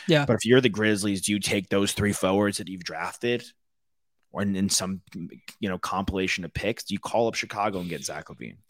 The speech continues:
Speaker 1: I wouldn't, I wouldn't give up too much if I were them, 'cause I really think, like, every guy you listed, I just saw a, a tweet the other day. Steven Adams still isn't even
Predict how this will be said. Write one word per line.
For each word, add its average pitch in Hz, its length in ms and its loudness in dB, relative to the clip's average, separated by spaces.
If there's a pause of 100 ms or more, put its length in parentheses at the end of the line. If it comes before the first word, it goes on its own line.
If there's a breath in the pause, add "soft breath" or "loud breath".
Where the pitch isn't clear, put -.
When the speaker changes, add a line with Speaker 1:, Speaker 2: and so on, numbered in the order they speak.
(180 soft breath)
Speaker 1:
I 170 100 2
wouldn't, 240 340 4
I 170 100 0
wouldn't 240 420 -2
give 170 160 0
up 170 160 4
too 165 220 2
much - 540 -4
if 156 160 -6
I 127 120 -2
were 120 140 -6
them, - 240 -8 (400)
'cause 147 160 0
I 147 80 4
really 165 400 8
think, 147 340 0
like, 120 320 -6 (200)
every 165 340 4
guy 143 200 4
you 139 140 4
listed, 151 640 0 (720 soft breath)
I 233 60 -6
just 247 160 0
saw 190 280 6
a, 139 220 2
a 156 60 2
tweet - 320 0
the 170 80 4
other 156 140 2
day. 180 120 4
Steven 220 380 0
Adams 190 320 0
still 165 260 4
isn't 151 220 4
even 147 240 -2